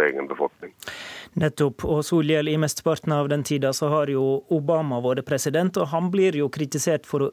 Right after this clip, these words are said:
Speaker 2: ikke ha gripet inn i det hele tatt, selv om han truga med maktbruk dersom kjemiske våpen ble tatt i bruk. Mener du det var en bedre linje?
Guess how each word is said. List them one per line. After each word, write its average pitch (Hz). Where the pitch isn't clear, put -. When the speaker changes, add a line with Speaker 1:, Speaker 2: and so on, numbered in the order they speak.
Speaker 2:
ikke -
ha 131
gripet 123
inn 135
i 139
det 131
hele 147
tatt, 135
selv 156
om 139
han 135
truga 156
med 127
maktbruk 147
dersom 143
kjemiske 131
våpen 131
ble 120
tatt -
i 131
bruk. 135
Mener 165
du 175
det 160
var 110
en 117
bedre 113
linje? 117